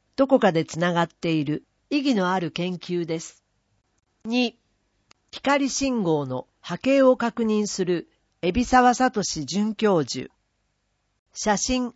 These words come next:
終わり。新潟産業大学からお知らせ。大学ホームページ。キューアールコードがあります。十一月出願開始、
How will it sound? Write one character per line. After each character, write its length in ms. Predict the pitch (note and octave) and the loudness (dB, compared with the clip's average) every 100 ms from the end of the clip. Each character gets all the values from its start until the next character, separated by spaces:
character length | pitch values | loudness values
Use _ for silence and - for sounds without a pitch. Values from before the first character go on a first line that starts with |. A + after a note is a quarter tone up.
| - | -2
終 100 | G3 G#3+ | 4 4
わ 80 | |
り。 220 | F#3+ F#3+ - _ _ _ _ _ _ _ _ _ _ _ _ _ _ _ _ _ | 2 -4 -12 _ _ _ _ _ _ _ _ _ _ _ _ _ _ _ _ _
新 260 | G#3 B3 C#4 | -2 0 2
潟 280 | C#4+ C4+ C4 | 2 4 2
産 300 | B3 B3+ B3+ | 4 2 2
業 220 | C#4 C#4 | 2 4
大 220 | C4+ C4 | 4 4
学 300 | A3 C4 - | 2 -4 -6
か 140 | - C3+ | -4 -2
ら 160 | C3 | -2
お 80 | C3 | -6
知 160 | - F3 | -6 -4
ら 100 | E3+ | -6
せ。 340 | - C#3+ - _ _ _ _ _ _ _ _ _ - | -6 -10 -10 _ _ _ _ _ _ _ _ _ -6
大 260 | E3+ A#3+ C4+ | 2 2 4
学 320 | C4 B3 A#3 | 0 0 -2
ホ 220 | F3 B3+ | 2 4
ー 40 | |
ム 140 | B3+ B3+ | 4 0
ペ 240 | B3 A3 | 2 0
ー 60 | D3+ | -2
ジ。 240 | - A#2+ _ _ _ _ _ _ _ _ _ _ | -10 -14 _ _ _ _ _ _ _ _ _ _
キ 180 | - C#4+ | 0 6
ュ 60 | |
ー 160 | C#4+ C#4 | 8 10
ア 20 | |
ー 60 | C4+ | 8
ル 120 | C4 | 4
コ 220 | C4 C4 | 6 6
ー 40 | G3+ | 6
ド 120 | E3+ | 2
が 160 | D3 | -2
あ 60 | C3+ | -4
り 140 | B2+ | -6
ま 160 | A#2+ B2+ | -8 -10
す。 280 | - - _ _ _ _ _ _ _ _ _ _ _ _ _ _ _ _ F3 | -12 -20 _ _ _ _ _ _ _ _ _ _ _ _ _ _ _ _ -4
十 280 | A#3 C#4+ C#4+ | 0 2 2
一 260 | C4+ B3+ | 0 0
月 400 | B3 A#3+ - A#3 | -2 -2 -4 -6
出 240 | - - C4 | -6 -4 2
願 260 | C4 B3+ | 4 4
開 260 | A#3+ A3 G#3+ | 2 2 2
始、 360 | - - F#3 | -4 -4 -4